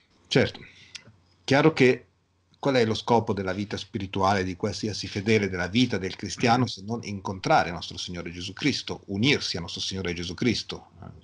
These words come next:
spiritualmente, per quanto ci è dato in questo mondo? Non c'è unione più grande che la comunione. La comunione è la massima partecipazione all'atto della messa.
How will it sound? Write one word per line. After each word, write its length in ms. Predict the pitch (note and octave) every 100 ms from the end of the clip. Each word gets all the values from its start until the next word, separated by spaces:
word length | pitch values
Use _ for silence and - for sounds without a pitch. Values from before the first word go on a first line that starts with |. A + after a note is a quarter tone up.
| _
spiritualmente, 1080 | - - G#2+ E2+ D#2+ F2 G#2 B2 F2 - E2
per 180 | - -
quanto 240 | - F#2+ F#2
ci 160 | -
è 100 | F#2+
dato 360 | G2 A2 - F#2
in 80 | F2+
questo 320 | F#2+ - F#2+
mondo? 480 | G2+ E2+ D#2+ E2 _ - - - _ -
Non 200 | A2+ A#2
c'è 100 | A#2
unione 400 | A#2+ A#2+ B2 A2+
più 160 | A#2 A#2+
grande 480 | G#2+ E2+ G2+ A#2 -
che 180 | G2+
la 120 | F#2 -
comunione. 560 | F#2+ G2 B2+ C3 F2
La 80 | F2
comunione 420 | - A#2 F#2 A2+
è 80 | F2
la 100 | E2+
massima 400 | F#2 F#2 - E2+
partecipazione 840 | F2+ - G2 G#2 - - F#2+ G2
all'atto 360 | E2+ E2 E2 F#2+
della 220 | E2 D#2+
messa. 480 | F2+ - - -